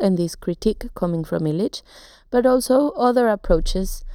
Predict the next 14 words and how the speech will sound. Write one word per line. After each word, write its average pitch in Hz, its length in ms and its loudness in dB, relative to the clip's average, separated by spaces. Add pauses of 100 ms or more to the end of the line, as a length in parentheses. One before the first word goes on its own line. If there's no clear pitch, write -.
(220)
um, 170 480 0
such - 320 -2
as 175 100 -8
the 175 80 0
pedagogy 165 480 0
of 147 100 -2
the 156 100 -6
oppressed, 233 460 0
for 214 120 0
example, 170 440 -4
that 156 220 0
at 165 160 -6
the 160 100 -6
time 160 540 -4